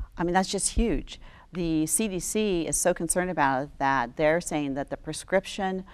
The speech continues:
um, overdose is epidemic. Forty-six people a day die,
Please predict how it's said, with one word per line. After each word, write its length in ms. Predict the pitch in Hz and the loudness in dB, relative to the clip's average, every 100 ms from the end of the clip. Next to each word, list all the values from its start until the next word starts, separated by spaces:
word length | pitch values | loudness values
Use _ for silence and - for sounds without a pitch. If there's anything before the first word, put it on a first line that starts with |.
| - - - | -20 -16 -8
um, 360 | 151 147 143 - - - | -6 -6 -8 -10 -18 4
overdose 640 | 185 185 196 165 135 139 - | 8 8 6 6 4 4 -2
is 260 | - 165 156 - | -2 -2 -2 -4
epidemic. 720 | 156 151 143 143 - - - - - | -6 -6 -4 -4 -4 -10 -20 -20 -18
Forty-six 500 | - 180 214 269 254 | 2 6 6 4 -4
people 340 | - 196 - 190 | -4 -6 0 0
a 60 | |
day 220 | 185 151 160 | 2 0 -2
die, 380 | 147 - - | -4 -6 -10